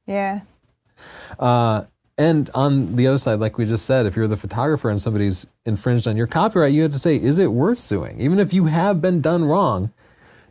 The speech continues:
Speaker 2: do you then want to bring lawyers in to do you more wrong <laughs> and cost you more money?
Speaker 1: I, I think it can be difficult if you're feeling emotional about it,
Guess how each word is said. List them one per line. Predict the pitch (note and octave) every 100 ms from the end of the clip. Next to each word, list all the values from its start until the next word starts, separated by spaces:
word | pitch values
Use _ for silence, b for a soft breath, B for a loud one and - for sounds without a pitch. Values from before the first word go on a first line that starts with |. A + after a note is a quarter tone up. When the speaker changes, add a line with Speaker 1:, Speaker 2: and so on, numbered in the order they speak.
| -
Speaker 2:
do | C3+
you | C3
then | C3 D3
want | D#3+ D3+
to |
bring | D3 D3+ A#2+
lawyers | A2+ D#3 E3+
in | G3+ G3+
to | -
do | G#2+ F#2 A2+
you | C3 A#2+
more | G#2 C3+
wrong | G#3 A#3 C4 C#4+ _ - -
<laughs> | - - -
and | B2+ D#3+
cost | D3 C#3 D#3+
you |
more | B2+ A#2+ F3+
money? | G#3 B3 C4+
Speaker 1:
I, | B3+
I |
think | C#4 F4+
it | E4+
can | D#4+
be | D4+
difficult | G#3 B3 C#4 B3 A3 -
if |
you're | G#3
feeling | - G#3+ G#3+ G#3+
emotional | F#3 F3+ F#3 G3+ B3+ B3 B3
about | B3+ B3 B3
it, | B3